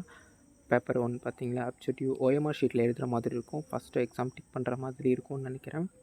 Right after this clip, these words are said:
எலிஜிபிலிட்டி, தமிழ் எலிஜிபிலிட்டி டெஸ்ட்டு, ஜெனரல் ஸ்டடீஸ் இருக்கும் பேப்பர் ஒன்னில். தமிழ்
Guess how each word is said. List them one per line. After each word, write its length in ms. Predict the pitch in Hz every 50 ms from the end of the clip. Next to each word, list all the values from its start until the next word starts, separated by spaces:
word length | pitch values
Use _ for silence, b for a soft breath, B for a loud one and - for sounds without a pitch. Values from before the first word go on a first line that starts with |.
| _ _ _ _ _ _ _ _ _ - - -
எலிஜிபிலிட்டி, 460 | 127 127 123 131 131 127 127 127 - -
தமிழ் 200 | 139 123 123 127 127
எலிஜிபிலிட்டி 440 | 120 120 123 131 127 - 123 123 127 -
டெஸ்ட்டு, 300 | 127 127 - - - 180 165 143 -
ஜெனரல் 300 | 139 123 127 147 139 135 - - - -
ஸ்டடீஸ் 360 | - - 127 120 127 123 - 131
இருக்கும் 280 | 123 - - 139 143 156 -
பேப்பர் 300 | 123 120 123 - 131 127 127 160 156
ஒன்னில். 300 | 123 123 123 120 120 131 147 165 202 233 - B B B B B B B B B B - - - _ _ _ _ _ _ _ - - - - - - - - - - - - - - - - - - - - - -
தமிழ் 220 | 127 127 139 143